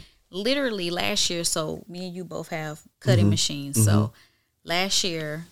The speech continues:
Speaker 1: everybody realized what Juneteenth was
Speaker 2: Right.
Speaker 1: because George Floyd and everything had happened. And people were like, "We need to, you know." And so last year, I made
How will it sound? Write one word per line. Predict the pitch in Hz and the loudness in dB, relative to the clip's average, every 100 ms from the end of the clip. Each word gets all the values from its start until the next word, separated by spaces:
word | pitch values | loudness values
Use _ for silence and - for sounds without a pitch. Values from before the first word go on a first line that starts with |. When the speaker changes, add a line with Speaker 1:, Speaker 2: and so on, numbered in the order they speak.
| _ | _
Speaker 1:
everybody | 165 160 165 160 | -10 -6 -4 -4
realized | 160 156 151 147 156 | -4 -6 -8 -8 -8
what | 165 - | -10 -10
Juneteenth | 165 165 - 196 202 | -10 -8 -8 -8 -8
was | 165 147 160 | -8 -8 -4
Speaker 2:
Right. | 113 101 | 2 4
Speaker 1:
because | 90 147 | 4 0
George | 147 156 160 160 | -8 -10 -8 -8
Floyd | - 185 160 | -8 -6 -4
and | |
everything | 156 160 160 | -6 -8 -8
had | 165 | -6
happened. | 143 156 | -8 -10
And | 151 | -12
people | 165 | -12
were | - | -12
like, | 170 | -12
"We | 160 | -12
need | 160 156 | -12 -10
to, | |
you | 165 | -8
know." | 226 165 151 - - - - _ _ - | -8 -8 -10 -14 -20 -20 -20 _ _ -10
And | 170 | -4
so | - 175 | -2 0
last | 160 170 196 202 - | 0 -2 -2 -2 -2
year, | 170 - | -4 -6
I | 185 | -4
made | 220 214 196 190 180 170 165 | -4 -4 -6 -6 -6 -8 -8